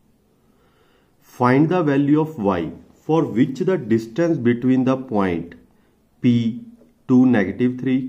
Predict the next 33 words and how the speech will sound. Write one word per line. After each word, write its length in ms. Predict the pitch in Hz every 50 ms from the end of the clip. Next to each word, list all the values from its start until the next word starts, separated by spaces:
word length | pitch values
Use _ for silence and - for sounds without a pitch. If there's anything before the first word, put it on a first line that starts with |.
| - -
Q 160 | - 123 120 123 127 135 - - - - - _ _ _ _ _ _ _ _ _ _ _ _ -
ten 220 | 139 123 120 120 113
y 120 | 104 98 90 90 92 - -
is 200 | 139 143 143 143
ten 240 | - 113 98 90 90
unit। 280 | 92 90 82 85 82 82 - - _ _ _ _ _ _
हमें 220 | - 127 139 170 175 - -
पी 160 | - 156 151 151 156
और 200 | 165 170 170 165 165
क्यू 200 | 160 151 143 143
का 140 | 143 156 151
डिस्टेंस 480 | 135 135 135 127 - - 143 135 127 123
गिवन 320 | 127 127 123 123 123 123
है 80 | 127 123 127
टेन 240 | - 127 107 101 101
यूनिट 420 | 107 117 123 131 143 143 147 - - -
और 200 | - 131 131 - -
क्यू 180 | 139 131 131 135
में 140 | 135 147 151
हमें 340 | 147 139 135 135 139 147 147 - 110 117
वाई 260 | 104 107 107 117 127 123 123
की 100 | - 151
वैल्यू 260 | 135 143 139 139 139 135
फाइंड 260 | - 131 123 123 117
आउट 180 | 120 113 104 -
करनी 300 | 113 101 85 87 87 85
है। 120 | 82 80 78 - - - - - - _ -
जो 160 | 104 117 123
वाई 240 | 113 113 110 113 120 120
एक्सिस 340 | 117 117 - 139 127 123
पॉइंट 360 | 131 - 131 120 117 117 110 127
है 60 | 139 135
वाई, 280 | 120 120 123 139 180